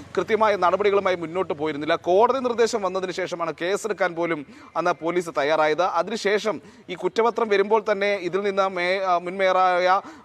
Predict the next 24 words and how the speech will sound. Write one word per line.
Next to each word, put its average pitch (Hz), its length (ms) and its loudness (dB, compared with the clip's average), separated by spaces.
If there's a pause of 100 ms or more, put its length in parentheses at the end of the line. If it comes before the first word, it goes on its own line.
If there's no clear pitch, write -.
ആര്യ 180 240 4
രാജേന്ദ്രനെയും 180 500 -2
സച്ചിൻ 180 280 -4
ദേവിനെയും 185 320 0
അവരുടെ 175 180 0
കുടുംബാംഗങ്ങളെയും 190 720 0
ഒക്കെ 175 120 -4
സംരക്ഷിച്ചു 190 480 -6
നിർത്തും 196 360 -2 (300)
എന്നുള്ള 214 340 0
കാര്യവും 220 380 4
യദു 208 140 2
മുന്നേ 202 340 -2 (160)
പറയുന്നുണ്ടായിരുന്നു. 170 600 2
അങ്ങനെ 196 180 0
തന്നെയാണ് 208 240 0
സംഭവിച്ചത്. 165 600 -2
കുറ്റപത്രം 214 380 -2
സമർപ്പിച്ചപ്പോൾ 185 580 0 (420)
അവസാനം 202 420 4
ആ 180 40 6
കൂട്ടത്തിൽ 185 560 0
ആകെ 190 140 2
പ്രതിയായത് 175 680 2